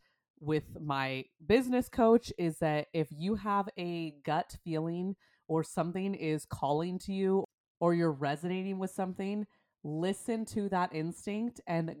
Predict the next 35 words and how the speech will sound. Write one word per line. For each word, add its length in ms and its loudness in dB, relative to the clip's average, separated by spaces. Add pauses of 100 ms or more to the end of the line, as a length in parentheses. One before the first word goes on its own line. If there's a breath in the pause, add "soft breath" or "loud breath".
go 260 2
for 280 -8
it. 360 -20 (360)
Because 280 0
if 200 -2
you 140 -4
don't, 600 2 (140)
you're 100 0
never 220 -2
gonna 160 2
know 180 2
what 400 -2 (440)
could 220 -2
have 280 -4 (480)
come 220 -4
about 260 -2 (140)
from 140 -10
it. 260 -20
So 500 0 (480 loud breath)
I 580 2
am 400 0
really 460 2
listening 420 -2
to 160 -2
my 200 0
instincts 680 -6
and 180 -4
my 120 -2
gut 300 -4
feelings 480 0
lately, 520 -4 (300 loud breath)
and 500 2
I 140 0
am 160 2
feeling 420 2